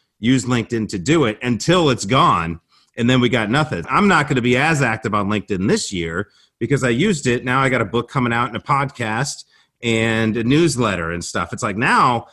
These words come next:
I've taken the audience off of LinkedIn. And so even if LinkedIn goes away, they kick me off for whatever reason, I don't know. It's like, I would never leave all my ducks in that basket, right?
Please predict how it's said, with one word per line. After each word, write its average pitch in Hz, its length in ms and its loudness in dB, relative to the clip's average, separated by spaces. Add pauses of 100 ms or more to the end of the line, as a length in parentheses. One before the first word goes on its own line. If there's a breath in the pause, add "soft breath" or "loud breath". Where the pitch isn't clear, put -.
(180 loud breath)
I've 127 160 0
taken 143 380 0
the 123 100 0
audience 110 460 0
off 160 300 0
of 101 100 -6
LinkedIn. 87 680 -6 (280)
And 123 120 -6
so 143 200 2
even 220 180 2
if 143 100 0
LinkedIn 147 400 2
goes 139 220 4
away, 156 320 2
they 135 100 2
kick 143 240 -6
me 127 120 0
off 143 260 2
for 151 100 -4
whatever 147 300 0
reason, 147 340 2
I 131 120 2
don't 123 160 2
know. 165 200 2
It's 131 140 -2
like, 120 120 0
I 127 80 -2
would 127 120 2
never 156 380 2 (160 soft breath)
leave 117 180 0
all 135 220 2
my 127 160 2
ducks 87 320 -8
in 101 80 -8
that 85 200 -8
basket, 78 540 -12
right? 92 280 -4